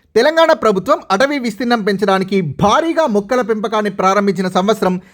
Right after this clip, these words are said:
రెండు వేల పదిహేను. నాలుగు సంవత్సరాల కాలంలో రెండు వందల ముప్పై కోట్ల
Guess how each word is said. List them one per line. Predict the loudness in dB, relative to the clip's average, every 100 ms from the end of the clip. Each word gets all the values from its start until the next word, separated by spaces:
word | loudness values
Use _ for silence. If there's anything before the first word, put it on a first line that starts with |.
| _
రెండు | 0 2 2
వేల | 2 0
పదిహేను. | 0 -2 -2 -4
నాలుగు | -6 -2 0 0 -2
సంవత్సరాల | -2 -2 0 2 2
కాలంలో | 2 0 2 0 0 -6 _ -2
రెండు | 0 2
వందల | 2 2 2
ముప్పై | 2 0 0 0
కోట్ల | 2 0 0 0